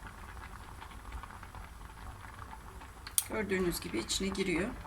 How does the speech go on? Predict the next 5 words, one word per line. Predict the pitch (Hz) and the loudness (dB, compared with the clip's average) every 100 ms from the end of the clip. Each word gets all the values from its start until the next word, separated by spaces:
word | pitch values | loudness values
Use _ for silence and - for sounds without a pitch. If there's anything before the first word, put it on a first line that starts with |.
| - | -2
parçalıyor. | 220 180 - - - 143 208 - - - - - - - - - - - - - - - - - - - - - - - - - - - - - - - - - - - - - | 4 4 4 2 2 2 2 -2 -6 -6 -6 0 0 0 -6 -6 -6 -8 -8 -6 -8 -6 -8 -8 -8 -8 -8 -8 -8 -8 -10 -10 -10 -10 -10 -6 -4 -4 -6 -8 -8 -6 -4 2
Şimdi | - 262 254 | 6 8 10
ben | 302 | 10
ocaktan | 302 254 226 226 277 311 - - | 10 10 8 8 6 4 2 2
alacağım | 220 214 214 277 | 4 8 8 8